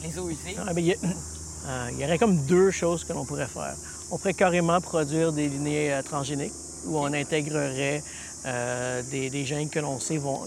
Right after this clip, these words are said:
Speaker 2: dégrader certains types de contaminants qu'il y a dans des eaux usées. Donc, c'est assez simple à faire, mais il y a un problème de, euh, législatif. Est-ce qu'on peut utiliser, euh, des, des, des produits qui ont été transformés génétiquement dans l'environnement, des choses
Speaker 1: Mhm.
Speaker 2: comme ça ?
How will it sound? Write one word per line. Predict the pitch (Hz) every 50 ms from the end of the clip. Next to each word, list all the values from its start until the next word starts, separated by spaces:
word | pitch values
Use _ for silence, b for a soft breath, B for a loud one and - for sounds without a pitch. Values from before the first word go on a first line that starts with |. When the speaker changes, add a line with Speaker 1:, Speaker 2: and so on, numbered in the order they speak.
| 160
Speaker 2:
dégrader | 143 165 160 147 143 143 143 135 143 156 160
certains | 147 - 165 - - 165 147
types | 135 - - - 160 151
de | 156
contaminants | 143 - 147 131 156 143 139 143 147
qu'il | 151 131
y | - 147
a | 143
dans | 139
des | 139 139 135 131
eaux | 147 143
usées. | 139 131 151 180 240 - -
Donc, | - 170 160
c'est | - 214
assez | 180 - 214
simple | - 240 226 214 202
à | 170
faire, | 143 - 170 180 226 294 - B B B B B B
mais | 175
il | 196
y | 208
a |
un | 196
problème | - 196 180 185 196 196 185
de, | 170 165 156 151 143 143 147 - - - - - -
euh, | 147 147 147 143 143 147 151 151 - - - -
législatif. | 165 160 160 165 - - 180 151 - - 190 196 190 - - - -
Est-ce | - 160 -
qu'on | - 165 147
peut | - 160 156 156 151 151 160 170 - - -
utiliser, | 285 175 - - 170 165 156 156 143 147 156 156 156 156 151 151
euh, | 147 151
des, | 143 143
des, | - 147 160
des | 147 147
produits | 143 - 156 143 131 131 151 151 147
qui | 156
ont | 147
été | 131 - 135
transformés | - - 139 - - 156 151 151
génétiquement | 131 - 156 143 131 - - - 147 139 139
dans | 143
l'environnement, | 139 139 131 135 139 135 135 143 139 139
des | 147 143
choses | 147 160 170 196
Speaker 1:
Mhm. | 220
Speaker 2:
comme | 143 123
ça ? | - 170 196